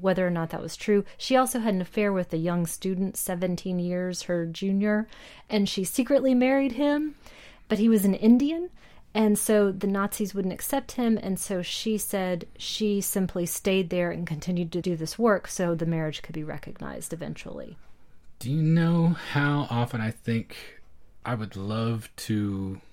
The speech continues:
Speaker 2: see the Weimar Republic up close and personal?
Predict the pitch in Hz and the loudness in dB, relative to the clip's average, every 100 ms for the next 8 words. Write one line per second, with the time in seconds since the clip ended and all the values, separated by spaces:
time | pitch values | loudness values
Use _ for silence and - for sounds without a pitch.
0 | - - - - 113 104 107 104 107 - | -20 -18 -14 -8 -4 -2 -2 -4 -6 -8
1 | - 120 104 104 101 107 107 107 101 117 | -6 -4 0 0 0 -2 0 -2 -4 -4
2 | 110 110 - - - - - - _ - | -2 -2 -6 -20 -20 -20 -20 -20 _ -6
3 | 120 - - 120 117 - - - - 101 | -6 -4 0 2 2 -6 -12 -12 -6 0
4 | 123 - 110 - 95 107 | 0 2 0 0 -2 -2